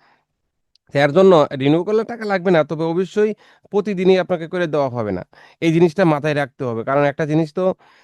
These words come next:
আপনাকে দেওয়া হয়েছে, এটা যদি আপনি খালি বারবার নষ্ট করেন, তাহলে হবে না। কিন্তু প্রসেসটা একবার অ্যাপ্লাই করেন, আর নষ্ট হবে না। তাই আমি এখন এই অন্য একটা হোল্ডারে নিয়ে রাখতেছি। তো এটা কোন হোল্ডারে রাখবো? এখানে যে কোনো একটা হোল্ডারে আমি রাখতে পারি, অথবা এখানে একটা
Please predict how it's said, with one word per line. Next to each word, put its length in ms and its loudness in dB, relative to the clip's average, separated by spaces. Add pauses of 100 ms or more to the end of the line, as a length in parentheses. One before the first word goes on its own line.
(140)
আপনাকে 320 -4
দেওয়া 260 2
হয়েছে, 260 -2
এটা 120 -6
যদি 100 -6
আপনি 200 0
খালি 160 -4
বারবার 420 -2
নষ্ট 300 -2
করেন, 320 -4
তাহলে 160 -4
হবে 120 -4
না। 80 -2
কিন্তু 180 -10
প্রসেসটা 600 -6
একবার 400 -6
অ্যাপ্লাই 300 -2
করেন, 280 0 (260)
আর 140 -2
নষ্ট 280 -2
হবে 200 -4
না। 140 -8 (360)
তাই 140 -8
আমি 500 4
এখন 480 -2
এই 500 -6 (280)
অন্য 200 4
একটা 180 -2
হোল্ডারে 300 -4
নিয়ে 380 0
রাখতেছি। 520 -14 (680)
তো 60 -4
এটা 180 -2
কোন 240 0
হোল্ডারে 340 -2
রাখবো? 360 -6
এখানে 440 0
যে 160 -8
কোনো 220 0
একটা 180 -4
হোল্ডারে 320 -4
আমি 100 0
রাখতে 260 -8
পারি, 140 -6
অথবা 400 -4
এখানে 300 -4
একটা 340 -4